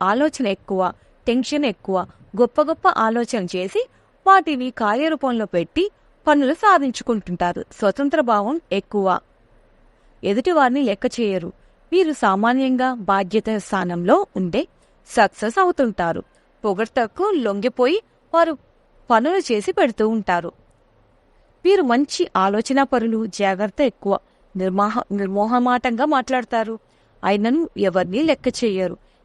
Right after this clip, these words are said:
వ్యాపారాలు కూడా కలిసి వస్తాయి. ఆకస్మిక ధనలాభం ఉంటుంది. ఇతరుల వల్ల లాభం పొందుతారు. బాగా కలిసి వస్తుంది. మంచి అభివృద్ధి పొందుతారు. వీరు వారి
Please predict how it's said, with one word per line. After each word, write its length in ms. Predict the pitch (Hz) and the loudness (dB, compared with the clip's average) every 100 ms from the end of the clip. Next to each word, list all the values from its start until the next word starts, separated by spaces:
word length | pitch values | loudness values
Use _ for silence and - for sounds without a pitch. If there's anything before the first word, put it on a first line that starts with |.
| - | -4
వ్యాపారాలు 640 | - 226 349 359 330 285 254 | 2 2 4 2 2 0 -2
కూడా 320 | 226 190 254 | -4 -2 -2
కలిసి 320 | - 415 - | 0 0 -2
వస్తాయి. 420 | 240 208 - 180 - _ - - | -4 -4 -6 -8 -8 _ -8 -4
ఆకస్మిక 560 | 202 - 294 320 294 | -2 -2 -2 -2 -2
ధనలాభం 540 | 226 196 185 180 175 247 | 0 0 0 0 0 0
ఉంటుంది. 520 | 403 - 247 202 190 _ _ - | -2 0 -2 -2 -8 _ _ -4
ఇతరుల 340 | 381 466 415 285 | -2 2 2 4
వల్ల 480 | 190 180 180 185 - _ _ _ _ _ _ _ 190 | 2 0 -2 -2 -6 _ _ _ _ _ _ _ 2
లాభం 360 | 202 185 233 427 | 2 2 0 0
పొందుతారు. 560 | 349 247 196 175 170 - | 0 0 0 -4 -4 -8
బాగా 380 | 170 185 190 349 | 0 2 2 2
కలిసి 300 | 403 349 269 | 0 0 0
వస్తుంది. 560 | 220 - 202 180 180 - _ _ - | -2 -4 -8 -6 -8 -10 _ _ -2
మంచి 320 | 269 381 - - | 2 4 2 0
అభివృద్ధి 440 | 214 220 196 330 | 2 0 0 -2
పొందుతారు. 640 | - 269 226 202 180 170 - _ _ - | 0 0 0 -2 -2 -4 -14 _ _ -4
వీరు 480 | 262 277 208 214 240 _ 185 | 0 2 0 -2 -6 _ 2
వారి 380 | 214 208 214 | 2 2 -2